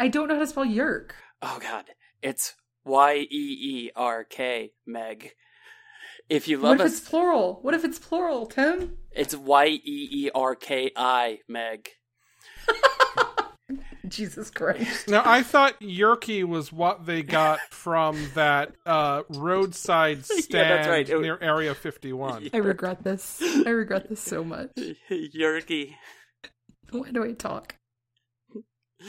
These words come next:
Speaker 2: If you like us and want to help us out, rate, review us on Apple Podcasts, available on Apple Podcasts, Google Play, Stitcher, and Podbean. Let us know if we aren't on your podcatcher of choice. Now, Alex,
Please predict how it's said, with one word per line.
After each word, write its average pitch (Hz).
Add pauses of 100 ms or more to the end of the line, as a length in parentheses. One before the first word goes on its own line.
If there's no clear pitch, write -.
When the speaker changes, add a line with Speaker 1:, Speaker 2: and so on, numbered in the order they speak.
(600)
Speaker 2:
If 156
you 151
like 139
us 175
and 143
want 143
to 139
help 135
us 139
out, 156
rate, 127
review 127
us 123
on 104
Apple 110
Podcasts, 117
available 190
on 180
Apple 196
Podcasts, 190 (100)
Google 135
Play, 135
Stitcher, 139
and 135
Podbean. 120 (360)
Let 120
us 120
know 131
if 110
we 117
aren't 120
on 110
your 117
podcatcher 117
of 117
choice. - (360)
Now, 127
Alex, -